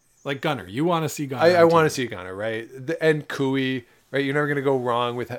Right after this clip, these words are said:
Speaker 2: like, rooting for Kevin Cooey.
Speaker 1: No, not
Speaker 2: Right?
Speaker 1: rooting
Speaker 2: It's,
Speaker 1: for him.
Speaker 2: it's really gonna go well for you, uh, if, if that's what you're doing. But I, I gotta say, I, I might be in the minority here. I,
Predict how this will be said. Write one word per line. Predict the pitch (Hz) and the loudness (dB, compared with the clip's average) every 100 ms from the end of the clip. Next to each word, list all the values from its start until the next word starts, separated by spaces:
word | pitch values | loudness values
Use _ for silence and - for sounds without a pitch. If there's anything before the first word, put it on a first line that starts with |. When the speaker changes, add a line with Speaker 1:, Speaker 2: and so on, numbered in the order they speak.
| 120 | -8
Speaker 2:
like, | 117 - _ _ _ _ _ _ 160 156 135 | -8 -8 _ _ _ _ _ _ -20 _ -14
rooting | 127 131 131 127 117 | -4 0 0 -2 -6
for | 117 | -10
Kevin | - 110 113 | -6 -6 -6
Cooey. | - 104 101 101 - - | -10 -10 -8 -10 -14 -10
Speaker 1:
No, | 196 208 | -6 -4
not | 220 170 | -4 -2
Speaker 2:
Right? | 139 | -2
Speaker 1:
rooting | 147 127 | -4 -6
Speaker 2:
It's, | 135 | -10
Speaker 1:
for | - | -12
him. | 147 | -10
Speaker 2:
it's | 135 | -4
really | 156 151 | -2 -2
gonna | 147 | -2
go | 131 127 | 0 0
well | 123 117 117 117 | 2 2 2 0
for | - 127 | -4 -4
you, | 113 110 101 101 _ _ - | -4 -4 -6 -10 _ _ -6
uh, | 113 107 | -4 -2
if, | 120 - 127 | -6 -8 -10
if | 120 - | -8 -4
that's | 117 113 120 | -4 -4 -6
what | 113 - | -6 -8
you're | 113 107 | -10 -10
doing. | 104 120 110 107 101 _ _ _ _ 123 | -6 -6 -6 -8 -14 _ _ _ _ -4
But | 165 165 - | 0 0 0
I, | 196 277 226 | -4 -2 -2
I | 190 | -2
gotta | 214 277 277 | 0 2 0
say, | - 151 127 - | 0 -2 -2 -6
I, | 151 214 247 190 | -4 -2 -2 0
I | 202 | 2
might | 214 208 - | 2 0 0
be | 160 | -2
in | 147 | -2
the | |
minority | 135 113 110 123 135 | -4 -4 -4 -4 -4
here. | 131 143 156 - _ _ _ _ - | -4 -4 -4 -10 _ _ _ _ -14
I, | 131 214 | -4 -4